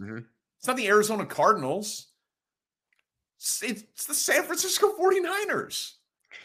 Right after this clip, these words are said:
Speaker 2: I,
Speaker 1: You're
Speaker 2: I
Speaker 1: right.
Speaker 2: just
Speaker 1: There really has not been any critical discussion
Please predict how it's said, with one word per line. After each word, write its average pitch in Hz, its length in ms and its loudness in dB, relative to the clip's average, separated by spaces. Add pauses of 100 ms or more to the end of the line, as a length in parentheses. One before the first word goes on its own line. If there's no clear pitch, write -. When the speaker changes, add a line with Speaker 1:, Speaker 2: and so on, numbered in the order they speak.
Speaker 2:
I, 202 100 6
Speaker 1:
You're 240 80 6
Speaker 2:
I 233 40 0
Speaker 1:
right. 240 120 12
Speaker 2:
just 208 100 2
Speaker 1:
There 180 100 4
really 277 300 6
has 190 180 4
not 202 200 6
been 180 120 0
any 170 200 -2
critical 147 640 -2
discussion 110 760 -4